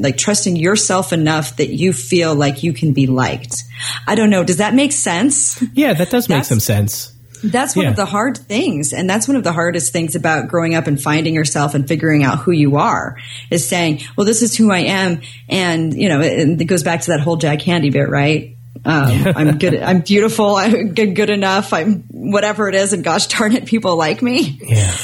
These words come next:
Speaker 1: And I, I think trusting that is one of the hardest things and something that you have to keep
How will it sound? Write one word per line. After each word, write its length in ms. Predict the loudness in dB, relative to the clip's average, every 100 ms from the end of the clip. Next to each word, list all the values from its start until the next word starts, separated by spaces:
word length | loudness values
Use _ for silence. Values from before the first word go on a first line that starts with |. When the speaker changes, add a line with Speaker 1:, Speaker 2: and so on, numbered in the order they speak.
| -12 -8
Speaker 1:
And 160 | -4 -4
I, 240 | -2 -2 0
I 40 |
think 240 | 2 0
trusting 500 | 0 0 0 0 -2 0
that 320 | -2 -2 -2
is 140 | 0
one 120 | 2 2
of 80 |
the 80 | 0
hardest 500 | -2 -2 0 -2 -2
things 480 | -2 0 2 2 0 -2
and 360 | 0 4 4
something 340 | 2 0 0 2
that 140 | 2
you 100 | 2
have 220 | 2 0
to 100 | -2
keep 360 | -2 0 0 -2